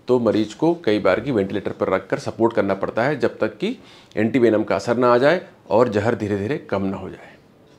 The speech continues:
तो जब भी किसी को अचानक ही इस तरह के लक्षण दिखाई पड़े, तो आपको सतर्क हो जाना चाहिए। ज़्यादातर क्या होता है कि कुछ लोग ज़मीन पर सोते हैं, उनकी आदत होती है,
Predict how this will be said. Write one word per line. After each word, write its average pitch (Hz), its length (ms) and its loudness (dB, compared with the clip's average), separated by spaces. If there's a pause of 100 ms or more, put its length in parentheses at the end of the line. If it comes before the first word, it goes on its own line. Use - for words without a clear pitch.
(1400)
तो 175 300 10
जब 165 220 8
भी 220 120 6
किसी 160 300 0
को 156 420 0 (460)
अचानक 156 460 6
ही 131 380 -2 (320)
इस 156 200 2
तरह 127 200 2
के 123 140 0
लक्षण 104 280 0
दिखाई 95 300 0
पड़े, 117 420 2 (180)
तो 87 60 -2
आपको 101 260 0
सतर्क - 280 -2
हो 98 100 -8
जाना 80 200 -4
चाहिए। - 340 -14 (580)
ज़्यादातर 156 380 6
क्या 185 180 6
होता 147 280 4
है 120 180 2
कि 143 120 -10
कुछ 135 260 -4
लोग 160 220 4
ज़मीन 143 260 10
पर 170 160 4
सोते 98 280 0
हैं, 80 260 -8
उनकी 143 220 -2
आदत 175 220 2
होती 151 220 0
है, 196 180 -4